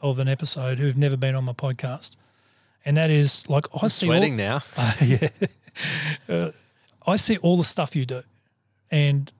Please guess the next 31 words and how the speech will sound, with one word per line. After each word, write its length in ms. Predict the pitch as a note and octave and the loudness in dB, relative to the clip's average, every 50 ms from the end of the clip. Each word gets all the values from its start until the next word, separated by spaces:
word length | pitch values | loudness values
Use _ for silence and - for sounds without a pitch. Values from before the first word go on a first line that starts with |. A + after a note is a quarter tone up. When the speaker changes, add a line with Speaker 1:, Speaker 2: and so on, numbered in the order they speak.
| _ _ | _ _
Speaker 1:
they're 180 | C#3+ D#3 F#3+ A#3 | -2 -2 0 2
all 120 | A#3 G#3+ | 2 2
the 80 | E3+ C#3 | 0 0
doings, 720 | A#2+ A2+ C#3+ C#3+ C#3 C3 A#2 A#2 B2 A#2+ - - - - _ _ _ _ | -2 -2 0 0 0 0 -2 -4 -2 -2 -2 -2 -4 -8 _ _ _ _
but 160 | D3+ C#3+ C#3+ | -8 -6 -2
we're 120 | C#3+ D#3 | 0 2
not 180 | F3 G3+ G3+ D#3 | 2 2 2 0
a 40 | B2+ | -4
doing, 380 | A#2 A#2 D3 C#3+ C3+ B2 B2 | -4 0 0 2 2 2 2
we're 140 | B2+ C3 B2 | 2 0 -2
a 20 | A2+ | -2
being. 440 | A2 A#2 B2 A#2 A2+ A#2 B2 B2+ - - _ _ | -4 -4 -4 -4 -4 -6 -8 -10 -12 -16 _ _
Speaker 2:
Yep. 180 | A#2 A2+ A2 - _ _ _ _ | -12 -12 -12 -12 _ _ _ _
Speaker 1:
You 100 | D3+ C3 | -6 -4
know, 100 | B2+ C3 | -4 -2
and 160 | C3 C#3 C#3 | -2 0 2
we're 140 | C#3+ C3+ C3+ | 2 2 0
a 40 | |
being 320 | A#2+ A#2 D3 E3 G3 G3 E3+ | 0 0 0 2 2 4 2
before 320 | C#3+ C#3 - - D3+ D3 | 2 0 -2 -2 -2 -2
we're 160 | C#3 C3+ B2 | 0 0 -2
a 80 | A#2+ A2+ | -4 -4
doing, 280 | A#2+ C3 B2 A#2+ A#2+ B2 | -4 -4 -4 -4 -4 -4
and 100 | B2+ C3+ | -4 -4
we're 80 | C3+ | -4
talking 240 | B2+ - D3+ C3+ B2+ | -4 -4 -2 -2 0
about 200 | C3 B2+ B2+ B2 | -2 -2 -2 -4
this 140 | C3 B2+ - | -6 -6 -6
a 40 | C#3 | -6
little 160 | B2+ C3 C3+ | -4 -4 -4
bit, 160 | B2+ C3 C3 | -4 -4 -6